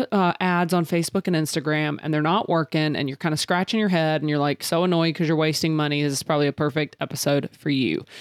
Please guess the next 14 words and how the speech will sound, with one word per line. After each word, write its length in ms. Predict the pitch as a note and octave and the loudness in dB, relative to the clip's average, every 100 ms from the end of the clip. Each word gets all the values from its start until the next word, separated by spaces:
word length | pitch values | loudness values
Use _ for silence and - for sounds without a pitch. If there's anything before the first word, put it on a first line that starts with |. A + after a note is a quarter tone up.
| - - - | -18 -18 -6
So 240 | - A3+ | 0 2
the 80 | A3 | 2
first 380 | G3 B3 C#4+ - | 0 -2 -2 -2
thing 180 | D4+ C4 | -2 0
I 60 | |
wanna 260 | G3+ E3+ E3+ | 2 2 2
say 600 | - F3+ D3+ C3+ C#3 D3 - - - | 0 0 0 0 -2 -4 -10 -20 -4
is 600 | F3+ F3 F3 F3 E3+ - - - | 2 4 6 4 2 0 -4 0
when 600 | F#3 F#3 G#3 A3 C4+ D4+ | 4 4 4 4 2 2
you 240 | C#4 C4 | 2 2
get 280 | E3+ F#3+ - | 2 0 2
into 380 | E3 E3 D#3+ E3 | 2 2 2 -2
Facebook 640 | - C#3+ C#3+ - E3 E3 | 0 0 0 0 -2 -2
ads, 680 | - C#3+ C3+ B2+ - D3 - | -2 -4 -4 -6 -8 -10 -12